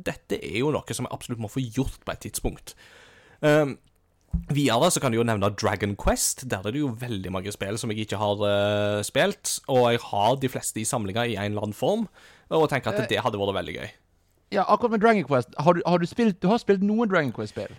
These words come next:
Speaker 1: Ja, jeg har jo det. Jeg har spilt Dragon Quest syv, jeg har spilt Dragon Quest åtte, jeg har spilt Dragon Quest elleve. Eh, det er de tre
Speaker 2: Mm.
Speaker 1: jeg har spilt.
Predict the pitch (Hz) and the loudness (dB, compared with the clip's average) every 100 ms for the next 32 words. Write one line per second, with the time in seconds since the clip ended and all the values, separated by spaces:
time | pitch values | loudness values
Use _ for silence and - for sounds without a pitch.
0 | _ 156 143 123 143 117 104 113 151 - | _ 0 2 2 2 2 0 0 0 0
1 | 143 143 113 110 - - 98 127 127 117 | 0 0 0 -2 -2 -2 0 0 2 0
2 | - 110 107 98 101 - 190 - - 190 | 0 -2 -2 -4 -8 -4 -6 -6 -2 2
3 | 226 143 135 135 127 110 110 - 113 - | 2 2 0 -2 0 0 0 -4 -6 -6
4 | 156 135 90 87 107 - - 147 123 117 | -2 -2 -2 -2 -2 -2 -2 0 2 0
5 | 113 147 147 117 113 98 - - - - | 2 2 2 0 0 -4 -4 -4 -4 -2
6 | 95 98 - - | -4 -6 -10 -10